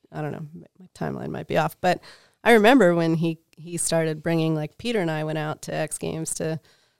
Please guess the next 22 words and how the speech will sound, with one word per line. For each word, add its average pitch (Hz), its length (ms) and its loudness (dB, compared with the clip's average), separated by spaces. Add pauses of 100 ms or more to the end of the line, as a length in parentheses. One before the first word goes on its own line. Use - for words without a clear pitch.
(260)
kinda, 160 360 -2
like, 156 240 -8 (160)
over 175 180 0
the 170 80 -4
summer 160 540 2
to 160 320 -8
the, 151 200 -8 (100)
to - 140 -20
the 160 200 -20
course 180 420 -2
where 165 100 0
they 165 120 0
were 160 100 0
building 160 360 0
in 156 100 2
Mount 156 220 -2
Snow 165 600 2
and, 151 340 -2 (520)
and 165 180 -2
got 151 280 0
to, 160 120 -4
like, 143 320 -6